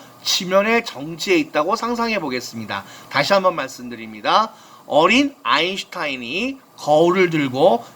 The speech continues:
지면을 기준으로 빛의 속력 C로 날아가고 있고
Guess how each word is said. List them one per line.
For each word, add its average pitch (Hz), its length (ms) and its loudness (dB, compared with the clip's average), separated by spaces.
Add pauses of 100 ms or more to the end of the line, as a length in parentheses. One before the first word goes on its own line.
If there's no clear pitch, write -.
지면을 233 640 2
기준으로 170 640 0 (240)
빛의 196 380 -4
속력 202 420 -2
C로 269 280 4
날아가고 147 500 0
있고 127 560 -8